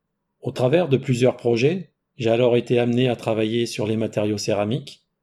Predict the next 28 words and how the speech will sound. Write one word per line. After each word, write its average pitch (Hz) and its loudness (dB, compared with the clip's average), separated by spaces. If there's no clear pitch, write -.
par 107 0
exemple 107 -4
des 113 -2
prothèses 113 -2
dentaires, 120 0
mais 113 0
aussi 135 -2
d'autres 139 2
céramiques 131 0
utilisées 117 -4
pour 127 -2
recouvrir 117 -2
une 117 -2
navette 117 0
spatiale 110 -2
et 113 0
jouant 117 0
le 113 2
rôle 117 0
de 113 -2
bouclier 110 -4
thermique 113 -4
lors 117 2
de 110 -2
son 113 -2
retour 107 -4
sur - -6
Terre. 95 -6